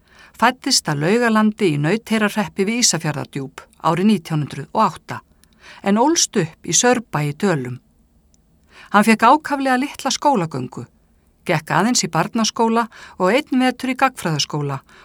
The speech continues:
og flutti til Reykjavíkur átján ára. Steinn átti erfitt uppdráttar, því vegna vöðvarýrnunar í handlegg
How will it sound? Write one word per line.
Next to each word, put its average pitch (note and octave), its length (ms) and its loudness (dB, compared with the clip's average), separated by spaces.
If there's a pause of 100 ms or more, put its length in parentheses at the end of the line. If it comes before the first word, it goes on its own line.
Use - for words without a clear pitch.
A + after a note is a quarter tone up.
og F3+ 160 -6
flutti B3 320 -4
til C#3+ 160 -6
Reykjavíkur G#3 800 -2
átján E3 460 -2
ára. - 220 -10 (1040)
Steinn C4 440 0
átti B3 240 0
erfitt B3+ 480 0
uppdráttar, - 580 -8 (540)
því G#3+ 240 4
vegna E3+ 300 -2
vöðvarýrnunar A3+ 880 0
í D#3+ 80 -2
handlegg G#3+ 580 -4